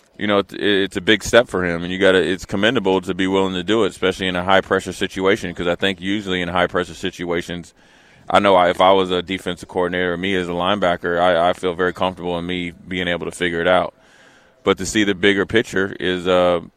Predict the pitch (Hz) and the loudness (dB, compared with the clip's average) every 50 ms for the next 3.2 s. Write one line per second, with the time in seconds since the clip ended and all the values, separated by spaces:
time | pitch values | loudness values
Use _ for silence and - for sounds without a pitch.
0 | _ - - 92 92 87 90 87 85 _ _ _ _ _ _ _ _ _ _ _ | _ -10 -8 -4 -4 -4 -4 -4 -8 _ _ _ _ _ _ _ _ _ _ _
1 | - 87 87 85 104 117 131 113 95 95 95 92 90 - 85 85 - - 101 95 | -4 -4 -2 0 2 2 2 2 2 0 0 -2 -4 -6 -6 -6 -2 2 4 4
2 | 98 95 87 90 87 87 90 90 92 92 - - 92 85 90 92 92 90 92 92 | 4 4 2 -2 -4 -2 -2 -2 -2 -2 -2 -4 -4 -2 -2 -4 -4 -4 -4 -6
3 | 95 92 82 | -6 -6 -10